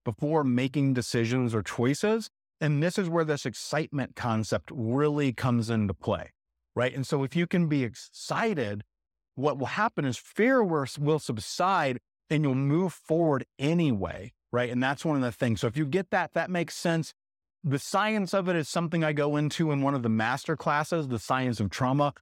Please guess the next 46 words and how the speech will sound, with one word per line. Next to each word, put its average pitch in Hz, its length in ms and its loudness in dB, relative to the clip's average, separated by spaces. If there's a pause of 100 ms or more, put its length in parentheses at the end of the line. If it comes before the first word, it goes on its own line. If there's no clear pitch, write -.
(140)
We 123 100 2
don't 143 140 2
have 165 200 0
enough 156 300 -2
time 139 320 0
now. 147 320 0 (160)
So - 140 -2
if 113 100 -2
you 127 80 0
don't 165 180 2
understand 165 460 0
the 131 40 -2
science, 143 480 0
we'll 131 160 0
go 139 220 0
into 139 140 0
that 113 200 0
later. 160 380 2 (220)
But 127 100 0
as 120 120 -2
long 160 260 2
as 175 140 2
you 170 40 0
get 165 240 0
this, 143 220 0
type 147 280 -2
in, 139 120 2
"I 127 100 0
get 107 300 0
it." - 120 -8 (140)
As 123 60 -2
long 180 220 4
as 202 80 0
you 202 100 2
get 175 240 0
that - 140 -4
you 156 140 0
can 175 180 2
be 165 120 2
excited 160 520 -2
about 139 260 -2
things 156 320 0
that 127 140 -2
may 135 320 4
be 156 240 0
scary, 147 640 0